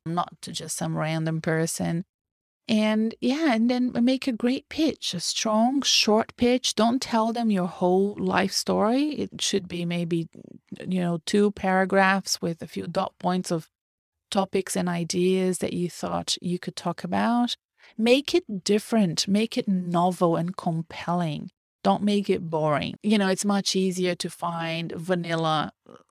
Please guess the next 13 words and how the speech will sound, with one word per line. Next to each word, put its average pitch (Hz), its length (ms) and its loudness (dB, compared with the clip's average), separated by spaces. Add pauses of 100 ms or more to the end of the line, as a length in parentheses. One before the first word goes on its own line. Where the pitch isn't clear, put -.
(160)
topics 165 480 -2
out - 240 -2
there, 185 340 0
but 185 220 0
what 196 360 2
is 180 280 0
an 165 180 -4 (100)
interesting, 170 760 -2
different 180 420 -2
topic - 520 -4
that - 140 -6
you 180 120 -10
can 165 200 -6